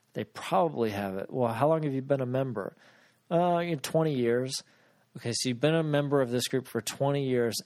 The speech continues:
and you don't know whether they have the basic industry benchmarking data available for the exact business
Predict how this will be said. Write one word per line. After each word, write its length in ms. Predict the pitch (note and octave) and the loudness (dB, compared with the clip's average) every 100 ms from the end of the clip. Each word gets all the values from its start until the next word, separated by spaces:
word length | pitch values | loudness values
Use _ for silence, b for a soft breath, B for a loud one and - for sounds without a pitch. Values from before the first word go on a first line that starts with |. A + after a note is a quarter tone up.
| - | -6
and 180 | B2+ B2 | -4 -2
you 80 | |
don't 420 | A#2+ C3+ D3 E3 F3 | 0 2 2 -2 -4
know 400 | C3+ C3+ C3+ C3 | 0 2 2 2
whether 320 | A#2+ A#2+ A#2+ | 0 -2 0
they 140 | A#2+ | 0
have 220 | G#2+ A#2 G#2+ | 0 -2 0
the 120 | A2 | -4
basic 640 | - A#2+ B2+ - C3 B2 | 2 2 2 0 -4 -4
industry 500 | - B2 A#2+ A#2 A2+ | -6 -4 -2 -4 -6
benchmarking 800 | G2+ - A#2 - A#2+ A#2 - G#2+ | -6 -2 -2 -2 -2 -2 -4 -6
data 320 | G2+ G#2 G#2+ - | -2 0 -2 -4
available 720 | G#2+ G2 G#2 G#2+ G#2 F#2+ F#2+ | -8 -2 0 0 -2 -4 -8
for 200 | - A#2 | -8 -8
the 120 | G#2 | -6
exact 520 | G#2 G#2+ B2 A#2+ B2+ - | -6 -2 -2 -2 -6 -2
business 360 | B2 A#2 A2 | -2 -2 -6